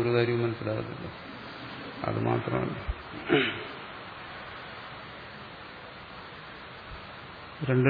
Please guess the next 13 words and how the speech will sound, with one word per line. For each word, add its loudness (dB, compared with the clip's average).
രണ്ട് 10
കാര്യങ്ങളാണ്. 8
അതുകൊണ്ട് 10
ഇത് 8
ഗൃഹസ്ഥന് 12
വേണ്ടി 10
മാത്രം 8
പറയുകയാണ്. 6
ശത്രുമിത്ര 8
സംയോഗ 10
നിമിത്തവും. 10
ഇതൊക്കെ -2
ബ്രഹ്മചാരിക്ക് 6